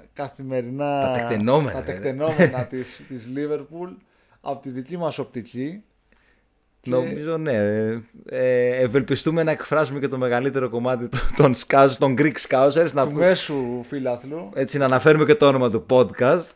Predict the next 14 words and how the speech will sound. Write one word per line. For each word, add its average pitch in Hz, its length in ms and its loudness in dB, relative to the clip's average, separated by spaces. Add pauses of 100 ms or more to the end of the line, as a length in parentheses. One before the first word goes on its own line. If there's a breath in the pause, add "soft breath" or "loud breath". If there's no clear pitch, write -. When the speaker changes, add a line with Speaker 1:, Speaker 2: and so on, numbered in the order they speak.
(160)
Speaker 2:
<laughs> - 180 -12
το, 127 120 4
το 117 260 -2
Greek 123 140 0 (160)
Scousers. 120 200 2
Speaker 1:
Greek 151 200 0 (160)
Scousers. 127 480 -4
Speaker 2:
Αυτό 175 340 4
νομίζω 127 240 2
και 110 180 0
αν 104 280 2 (120 soft breath)
εκφράζει 107 580 0
τους 85 140 -12
περισσότερους, 98 720 -6